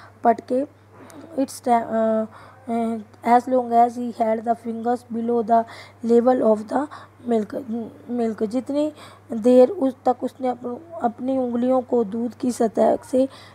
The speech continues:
नीचे रखा था, the fawn was content। अब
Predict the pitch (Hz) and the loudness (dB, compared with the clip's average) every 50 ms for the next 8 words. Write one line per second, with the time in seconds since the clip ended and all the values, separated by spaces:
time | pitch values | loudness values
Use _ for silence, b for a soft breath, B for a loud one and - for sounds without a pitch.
0 | B - 233 233 247 226 - 269 269 247 240 226 - - - 247 247 247 B B | B -10 -6 -6 -6 -4 -2 -2 0 0 0 -2 -2 -2 -2 -2 -2 -2 B B
1 | B B B - _ - 226 214 208 208 208 - - 208 214 220 220 220 214 208 | B B B -12 _ 2 2 4 4 0 -2 -6 -8 -8 -8 -6 -8 -8 -8 -6
2 | 202 - 226 208 - - 247 247 254 254 240 233 226 220 220 - - 226 220 220 | -4 -4 -4 -4 -2 0 0 0 0 2 0 2 2 0 -2 -2 -4 -4 -4 -4
3 | 208 - 233 226 233 240 254 - 359 359 233 233 226 214 | -4 0 0 0 0 0 -4 -10 -8 0 0 0 0 0